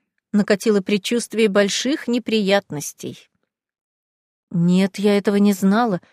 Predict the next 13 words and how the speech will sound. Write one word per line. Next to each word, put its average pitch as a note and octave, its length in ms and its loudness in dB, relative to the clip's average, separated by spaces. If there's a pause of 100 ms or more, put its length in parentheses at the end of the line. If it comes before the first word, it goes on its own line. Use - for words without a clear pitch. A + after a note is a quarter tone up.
(280)
но F#3 120 2
мне G3 180 4
никто B3+ 280 2
не C4 120 0
сказал. C4 540 0 (300)
Вы E3+ 220 -2
первый, G3+ 400 2
кто - 160 -2
говорит F#3 400 0
об F#3 160 2
этом. F3 360 0 (360)
Но G#3+ 240 4
подождите, G#3+ 640 2